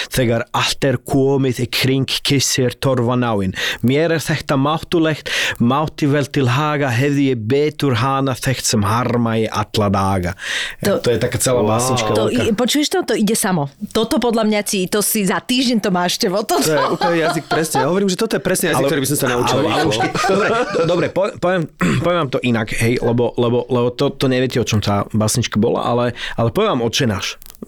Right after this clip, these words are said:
Speaker 1: Normálne, že Otče náš. „Faðir vor, þú sem ert á himnum, helgist þitt nafn, komið þitt ríki, verði þinn vilji,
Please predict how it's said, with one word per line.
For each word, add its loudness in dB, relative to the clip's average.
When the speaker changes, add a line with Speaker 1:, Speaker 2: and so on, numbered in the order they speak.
Speaker 1:
Normálne, 0
že -2
Otče 0
náš. -4
„Faðir 0
vor, 0
þú -2
sem 0
ert -4
á 0
himnum, 2
helgist -2
þitt -2
nafn, 0
komið 2
þitt 0
ríki, 2
verði 2
þinn 0
vilji, 2